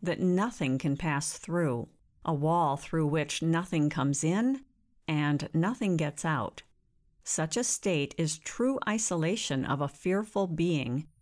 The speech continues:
that is no longer in unity.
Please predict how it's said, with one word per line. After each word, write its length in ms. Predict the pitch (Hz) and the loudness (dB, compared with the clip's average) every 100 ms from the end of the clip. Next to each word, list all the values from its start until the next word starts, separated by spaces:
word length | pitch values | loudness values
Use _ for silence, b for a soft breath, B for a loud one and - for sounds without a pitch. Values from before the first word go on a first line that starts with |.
| _ | _
that 200 | 156 156 | -2 2
is 160 | 156 156 | 2 2
no 260 | 170 190 | 2 4
longer 560 | 220 196 196 170 131 123 | 2 2 2 2 0 0
in 180 | 160 165 | 2 4
unity. 640 | 165 170 151 - 107 151 | 4 2 0 -4 -8 -10